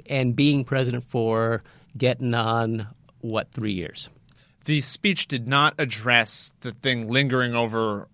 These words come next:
Speaker 2: politics this week, which is the, uh, investigation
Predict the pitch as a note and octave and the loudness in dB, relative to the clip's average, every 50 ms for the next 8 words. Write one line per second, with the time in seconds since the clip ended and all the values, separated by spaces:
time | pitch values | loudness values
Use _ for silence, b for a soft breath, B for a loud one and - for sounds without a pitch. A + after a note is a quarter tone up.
0 | _ - - - C3+ B2+ A#2+ A2+ G#2 - A#2+ G#2+ - - - B2 A2 - - - | _ -20 -4 0 2 4 4 2 0 -2 -6 -6 -6 -8 -8 -8 -8 -8 -8 -6
1 | A#2+ A2 G2+ - - A2+ G#2 - - A#2 G#2 G2 F#2 G#2 A2 A2 G#2 G2+ G2+ G2 | -6 -6 -6 -6 -10 -12 -12 -10 -10 -10 -10 -10 -10 -8 -6 -4 -4 -4 -4 -6
2 | F#2 - - - _ _ _ _ _ b b b b b b b b b - G#2 | -8 -12 -16 -20 _ _ _ _ _ b b b b b b b b b -12 -8
3 | G#2 F#2+ F#2 F#2 F2+ F2+ - _ _ _ _ _ - A#2 G#2+ C3+ C#3+ C3+ - - | -6 -4 -4 -4 -4 -6 -10 _ _ _ _ _ -12 0 4 4 4 4 2 -4
4 | A#2+ G#2+ C3 C3 B2+ A#2+ - C#3 B2+ B2 B2+ B2 | -4 0 2 2 2 0 -2 -6 -8 -8 -10 -12